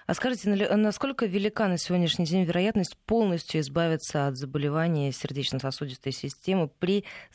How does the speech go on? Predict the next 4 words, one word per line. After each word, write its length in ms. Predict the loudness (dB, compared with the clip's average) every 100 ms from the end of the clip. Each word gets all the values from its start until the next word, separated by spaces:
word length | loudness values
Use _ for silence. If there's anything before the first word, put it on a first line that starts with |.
| -2 -2 -2
своевременном 880 | 0 2 2 2 2 4 4 2 0
и 40 |
современном 800 | 0 0 2 4 4 2 0 0
лечении? 600 | -2 -2 -2 -2 -6 -10